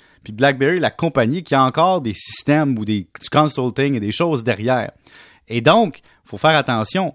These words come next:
BlackBerry a une valeur. C'est juste que là, il y a une spéculation co-, autour de BlackBerry, il y a eu Nokia, il y a eu A M C. Il, il va y avoir encore des spéculations autour de titres.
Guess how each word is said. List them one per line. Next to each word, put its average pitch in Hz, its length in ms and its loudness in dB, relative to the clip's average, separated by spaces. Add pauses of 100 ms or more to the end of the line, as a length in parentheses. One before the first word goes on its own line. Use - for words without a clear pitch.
BlackBerry 127 500 2
a - 20 0
une 110 100 0
valeur. 113 440 2
C'est - 180 -10
juste 151 140 -4
que - 80 -8
là, 110 160 -2
il 147 80 -2
y 107 40 -4
a 104 40 -2
une 104 80 -6
spéculation 113 680 -6
co-, 120 240 -8
autour 120 280 -6
de 107 80 -6
BlackBerry, 117 540 -2
il 127 80 -4
y 107 40 -4
a 87 40 -4
eu 92 60 -8
Nokia, 110 640 -2
il 101 60 -8
y 98 60 -6
a - 100 -8
eu 151 100 -4 (240)
A 123 220 4
M 123 140 4
C. 120 340 -6 (440)
Il, 107 120 -18 (360)
il 120 80 -8
va 165 160 6
y 208 120 4
avoir 147 400 2
encore 151 460 2
des 117 120 -2
spéculations 135 640 -4
autour 139 180 -4
de 113 100 0
titres. - 320 -12